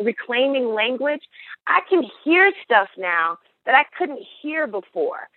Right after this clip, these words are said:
I can hear sort of the daggers, the slings and arrows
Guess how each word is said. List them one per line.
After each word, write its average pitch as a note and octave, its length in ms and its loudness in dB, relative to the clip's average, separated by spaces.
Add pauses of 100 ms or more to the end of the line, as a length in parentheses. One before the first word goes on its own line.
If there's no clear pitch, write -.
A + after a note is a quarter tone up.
(160)
I C#4+ 120 0
can D4+ 260 -2 (120)
hear D4+ 320 0 (120)
sort B3 180 2
of G3+ 180 -4
the G3 120 0
daggers, G#3 760 2
the F#3+ 100 -4 (140)
slings C4 460 -4
and G3+ 120 -8 (140)
arrows G3 680 4